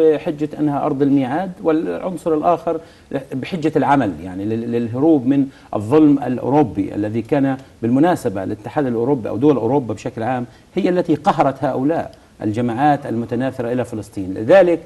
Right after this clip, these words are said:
مخطط الحركة الصهيونية يختلف عن، عن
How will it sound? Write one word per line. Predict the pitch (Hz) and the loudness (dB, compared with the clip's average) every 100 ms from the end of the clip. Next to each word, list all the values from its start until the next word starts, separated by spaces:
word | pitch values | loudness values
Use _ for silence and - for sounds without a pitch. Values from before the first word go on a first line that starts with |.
| - - - | -12 -18 -6
مخطط | 110 - 196 160 147 | -2 0 0 0 -2
الحركة | 113 160 143 | 0 -2 -2
الصهيونية | 135 135 123 127 127 | -6 -4 -4 -2 -2
يختلف | 123 123 - 220 196 - | -2 -2 -2 0 0 -4
عن، | 131 147 143 - - - - | -2 0 0 -4 -20 -14 -6
عن | 120 | -6